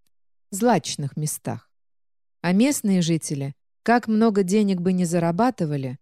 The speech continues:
теряли внешний лоск с каждым выпитым бокалом вина. Но, с другой стороны, чем сильнее они расслаблялись, тем более щедрыми становились. Так что улыбаемся и продолжаем вежливо общаться даже с самыми наглыми клиентами.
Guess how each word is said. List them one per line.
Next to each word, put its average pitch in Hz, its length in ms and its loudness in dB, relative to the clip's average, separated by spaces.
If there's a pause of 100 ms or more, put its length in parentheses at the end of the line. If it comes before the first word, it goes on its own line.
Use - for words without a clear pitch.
(360)
теряли 247 440 4
внешний 214 520 2
лоск 233 420 0
с - 160 -10
каждым 214 480 0
выпитым 185 500 -2
бокалом 160 460 -2
вина. 147 400 -4 (720)
Но, 190 120 2
с 170 60 0
другой 185 360 0
стороны, 156 480 -4 (280)
чем 208 200 2
сильнее 208 580 2
они 185 200 2
расслаблялись, 185 800 0 (240)
тем 214 220 2
более 233 280 4
щедрыми 170 540 -2
становились. 160 840 -6 (580)
Так 285 220 2
что - 400 2
улыбаемся 240 1040 2 (100)
и 240 80 0
продолжаем 214 800 0
вежливо 208 540 2
общаться 240 560 -2
даже 254 380 2
с - 60 -4
самыми 214 520 0
наглыми 175 500 -2
клиентами. 135 800 -6